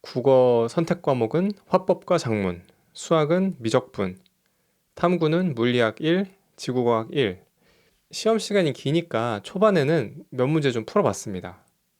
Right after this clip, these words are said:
근데 국어 비문학은 뭐 열팽창 개수, 칸트 이런 거 나오고 <laughs> 네, 어렵더라고요. 그래서 풀기를 그만뒀고,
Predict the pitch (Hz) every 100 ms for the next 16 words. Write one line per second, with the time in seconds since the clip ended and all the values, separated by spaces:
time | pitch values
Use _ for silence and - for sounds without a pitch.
0 | _ - - - 139 143 127 - 143 143
1 | 143 123 117 165 180 185 _ _ _ _
2 | - 117 104 113 - 170 165 160 151 113
3 | 104 - 101 95 _ _ _ - - 220
4 | 202 - 202 107 117 123 101 92 92 104
5 | 104 - - - - - - - - -
6 | - _ _ _ - 98 95 120 139 123
7 | 101 92 98 160 - _ _ _ _ _
8 | _ _ - 120 110 104 95 _ _ _
9 | - _ - 170 156 - 117 131 156 -
10 | 120 95